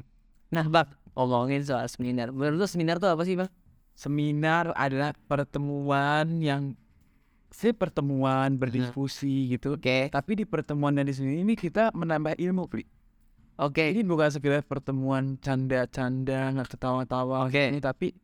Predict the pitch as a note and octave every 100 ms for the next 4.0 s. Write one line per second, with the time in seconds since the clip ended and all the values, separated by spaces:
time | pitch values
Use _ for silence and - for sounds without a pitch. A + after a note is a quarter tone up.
0 | _ _ E3+ - D3 D3+ E3 F3 E3 F3
1 | E3 C3+ C3 C3 B2 B2 - A#2 G#2 G#2+
2 | A#2+ C3 D3+ B2 B2+ B2+ C3+ D3 A#2 A#2
3 | C3+ B2+ A#2 B2+ C#3 C#3 B2+ B2 A#2+